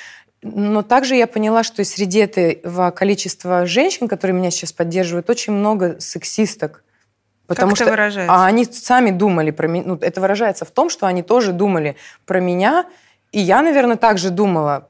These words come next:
Speaker 1: про кого-то. Мне кажется, что я сама, а, из-за того, что вот у нас задан вектор такой мужской, так скажем, у нас мужчины решают, на-, надо нам, надо нам аборты делать или нет, а не женщины. Вот мы как-то сами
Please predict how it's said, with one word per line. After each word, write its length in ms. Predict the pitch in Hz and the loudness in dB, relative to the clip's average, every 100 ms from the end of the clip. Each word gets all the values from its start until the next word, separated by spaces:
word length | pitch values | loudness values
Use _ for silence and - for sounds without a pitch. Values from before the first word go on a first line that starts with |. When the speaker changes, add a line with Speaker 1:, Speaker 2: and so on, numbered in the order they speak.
| _ | _
Speaker 1:
про 140 | - 190 | -4 0
кого-то. 440 | 208 202 196 180 | 2 2 2 0
Мне 200 | 185 208 | -2 0
кажется, 260 | 220 196 - | 0 -2 -8
что 160 | - | 0
я 220 | 220 208 180 | 4 4 2
сама, 460 | 226 254 269 156 - - _ _ _ _ _ _ _ _ | 0 2 2 0 -4 -20 _ _ _ _ _ _ _ _
а, 720 | - 180 170 160 160 160 147 - | -6 -2 0 0 0 0 -4 -6
из-за 220 | 208 202 | -4 -2
того, 160 | 208 214 | 0 -2
что 160 | 202 190 | -2 -6
вот 160 | 185 | -6
у 60 | 196 | -4
нас 460 | 196 190 - - - _ _ _ - _ | -2 -2 -6 -10 -14 _ _ _ -20 _
задан 460 | 240 226 214 175 175 | -2 4 4 4 0
вектор 520 | 175 240 359 - 202 | 0 0 0 0 -2
такой 380 | 165 175 - 165 | 0 -4 0 0
мужской, 560 | 185 202 - - 208 165 | 0 -4 -8 -2 0 0
так 160 | 143 | -4
скажем, 280 | - 143 147 | -6 -6 -6
у 40 | |
нас 120 | 160 196 | -8 -6
мужчины 420 | 196 - 220 175 | -6 -2 -2 -2
решают, 600 | 160 - 151 139 139 - _ - _ - | -6 -2 0 0 -4 -18 _ -20 _ -20
на-, 640 | - - 170 - 151 180 | -20 -16 -14 -10 -6 0
надо 240 | 226 262 214 | 2 2 2
нам, 180 | 180 165 | -2 0
надо 220 | 214 233 | 0 0
нам 200 | 208 185 | -2 -2
аборты 380 | 175 175 165 170 | 0 0 -2 -6
делать 380 | 156 156 147 151 | -2 0 0 -4
или 140 | 160 | -6
нет, 280 | 156 143 135 | -4 -6 -6
а 60 | 165 | -4
не 100 | 175 | -4
женщины. 500 | 170 156 - 139 139 - - | -4 -6 -8 -12 -14 -20 -8
Вот 140 | - 202 | -6 0
мы 140 | 240 | 0
как-то 220 | 262 - | 0 -8
сами 480 | 196 - 294 311 180 | -4 0 2 2 -2